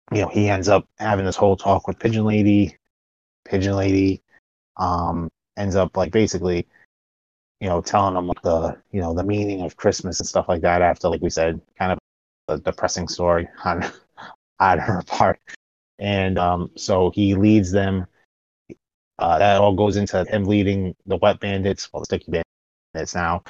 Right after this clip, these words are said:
um, into the park. Um, she feeds the, the pigeons. The pigeons all come down, and they all stick to him and attack him. And then the cops find him in the park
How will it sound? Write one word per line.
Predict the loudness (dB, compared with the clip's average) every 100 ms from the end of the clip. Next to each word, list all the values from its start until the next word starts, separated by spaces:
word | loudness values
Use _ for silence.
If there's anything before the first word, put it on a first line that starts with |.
| -10 0
um, | 2 2 0 -4
into | -4 -2 0 0 0
the | 0
park. | 4 6 6 0 -14 -10
Um, | -6 -4 -6 -6 -10 -14 _ _ _ _ _ _
she | -12 -4 -2 -2
feeds | -2 0 0 -2
the, | 0 2 0 -2
the | -2
pigeons. | 0 2 0
The | 0
pigeons | -2 2
all | 2 2
come | -2 -2
down, | -2 0 -2 -4 -8 _ _ _ -10
and | -10 -10 -16 -20 -14 -2
they | 2
all | 2
stick | 2 -2 -2
to | -2
him | 0 0 -2
and | -6 -10 -16 _ _ _ _ -12
attack | -2 0 2
him. | 2 2
And | 0
then | -4
the | -4
cops | 0 0 0
find | -2 -2 0
him |
in | -4
the | -2
park | 2 4 2 -6